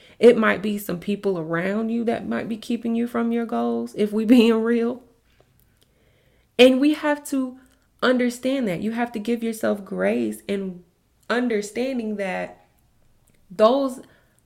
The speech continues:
factors in your life are things you might have to reevaluate so that you can really, really, really start with a clean slate and know that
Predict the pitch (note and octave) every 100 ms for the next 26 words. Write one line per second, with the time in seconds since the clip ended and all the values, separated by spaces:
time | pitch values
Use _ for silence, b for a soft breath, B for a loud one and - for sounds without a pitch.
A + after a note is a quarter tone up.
0 | _ - G3+ - - B3+ B3 C4 C4+ C4+
1 | C4 C4 B3+ - G#3 G#3+ G#3+ G3+ G#3 F#3+
2 | F#3 E3+ E3+ E3+ E3+ F3 E3+ E3+ E3+ E3+
3 | - E3 - F3+ E3+ E3+ F#3 F3+ E3+ E3+
4 | F3 A#3+ C4+ B3 G3+ F3 F3 F#3 G#3 F#3+
5 | E3+ E3 E3+ E3+ F#3 F3+ D#3+ D#3+ - b
6 | b b b b b _ _ _ _ _
7 | - - A#3+ C4 G3+ G3+ F#3+ F3 G#3 G3
8 | F3 E3 - E3 E3+ D#3 - - - _
9 | _ _ _ _ _ _ G3+ G3+ G3 F#3+
10 | F#3 F3+ F3 E3 -